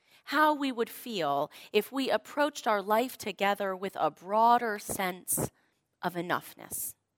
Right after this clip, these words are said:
If even while we planned our programming to attract as many people as possible, we also saw the value in the small group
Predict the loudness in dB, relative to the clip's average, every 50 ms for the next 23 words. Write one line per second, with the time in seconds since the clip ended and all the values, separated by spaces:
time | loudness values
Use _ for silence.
0 | _ _ _ _ _ _ _ -16 -14 -14 -6 -2 -2 -2 -2 -4 -10 -8 -4 0
1 | 0 0 2 2 2 2 6 8 10 10 10 10 8 6 6 4 2 -2 -6 -6
2 | -4 0 2 2 2 4 4 2 2 2 2 4 4 4 4 4 2 0 0 0
3 | -2 -4 -6 -6 -8 -8 -4 -4 -4 -4 -2 2 4 4 4 4 0 -4 -6 -4
4 | -2 0 0 0 0 -2 -6 -8 -8 -6 -4 -2 -2 -2 -2 -4 -2 0 0 0
5 | 0 -2 -6 -6 -6 -6 -6 -8 -12 _ _ _ _ _ _ _ _ _ _ _
6 | _ _ -10 -10 -4 2 6 6 6 6 4 0 -2 -4 -4 -4 -2 2 4 6
7 | 6 6 4 2 2 2 4 4 4 0 -2 -4 -6 -6 -6 -8 -10 -10 -10 -8
8 | -6 -6 -2 -2 -2 -2 -2 -2 -2 -2 -4 -6 -6 -8 -8 -8 -10 _ _